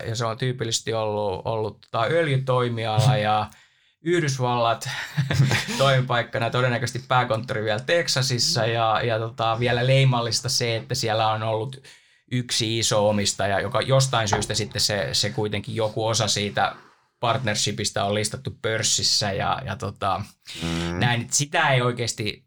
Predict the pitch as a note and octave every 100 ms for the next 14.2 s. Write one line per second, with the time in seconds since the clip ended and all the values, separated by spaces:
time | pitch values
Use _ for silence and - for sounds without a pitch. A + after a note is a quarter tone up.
0 | _ B2 A#2+ A#2 A2 A2 A#2 A2 G#2+ G#2
1 | G#2 G#2+ G#2+ G#2 G2+ G2 G#2 G#2 G#2 G2+
2 | G#2 G2+ G2 G2 G2 F#2 F#2 F#2+ G2 G#2+
3 | G2+ G2 G2+ G2+ G2 F#2+ F#2+ F#2 G2+ G#2
4 | G#2+ G2+ G2+ G2 G2 - G2 - G#2 -
5 | E2+ - - G2 F#2+ F#2 D#2+ - C2 -
6 | F#2+ F#2 E2+ D#2+ - - - - _ F2+
7 | F#2+ F#2+ F#2+ G2+ G2+ F#2+ G2 - G#2+ G2
8 | - G#1 D#2+ G#2+ - G#2 G2+ F#2+ - G2
9 | G2 - F#2 - F#2 - E2 D#2 - _
10 | _ _ - E2+ D#2+ B2+ A#2+ A2+ A#2+ A2+
11 | G#2+ G#2+ G#2 - _ _ _ - C3 C3+
12 | C#3+ C#3+ E3 D#3+ D3 - C#3 A2+ A#2+ B2+
13 | C#3+ C3+ C#3 C#3 A#2+ B2 G#2 A2 G#2+ G#2
14 | G2+